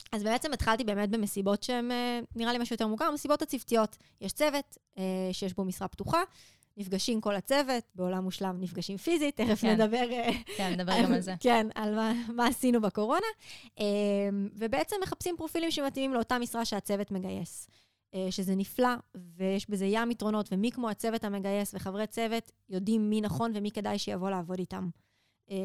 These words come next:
Speaker 1: דיברנו על גמישות, גם להם הרבה יותר קל ממני לדעת לפעמים מה הגמישות שהם יכולים, אה, למצוא במי שייכנס למסגרת כזאת, לתפקיד הזה.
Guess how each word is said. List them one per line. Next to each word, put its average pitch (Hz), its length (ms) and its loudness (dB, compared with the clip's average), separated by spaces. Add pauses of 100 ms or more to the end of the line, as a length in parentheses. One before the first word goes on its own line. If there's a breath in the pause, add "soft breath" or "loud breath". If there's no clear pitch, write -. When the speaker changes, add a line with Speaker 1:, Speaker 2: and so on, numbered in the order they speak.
(220)
Speaker 1:
דיברנו 208 300 2
על 220 80 2
גמישות, 190 400 0
גם 202 160 2
להם 208 180 0
הרבה 196 160 0
יותר 208 180 0
קל 202 160 0
ממני 202 340 2
לדעת 202 300 -2
לפעמים 196 440 0
מה 196 180 4
הגמישות 202 420 0
שהם 196 220 0
יכולים, 202 460 2 (440 loud breath)
אה, 185 200 -2
למצוא 190 320 0
במי 190 200 2
שייכנס 190 420 -2
למסגרת 190 540 -4
כזאת, 190 300 -6
לתפקיד 185 440 -6
הזה. 190 240 -4